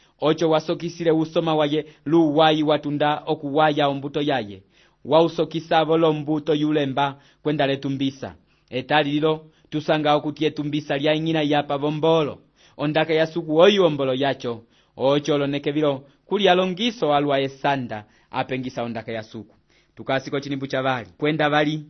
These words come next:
nda valwa, vakakwama ovilinga vyavo vyupwepwe. Kwenje mekonda lyavo, onjila yochili yisepuiwa.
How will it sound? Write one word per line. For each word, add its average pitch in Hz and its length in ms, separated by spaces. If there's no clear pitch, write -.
nda 139 260
valwa, 151 560
vakakwama 147 840
ovilinga 147 420
vyavo 143 360
vyupwepwe. 156 720
Kwenje 143 500
mekonda 147 520
lyavo, 151 500
onjila 143 400
yochili 156 640
yisepuiwa. 127 800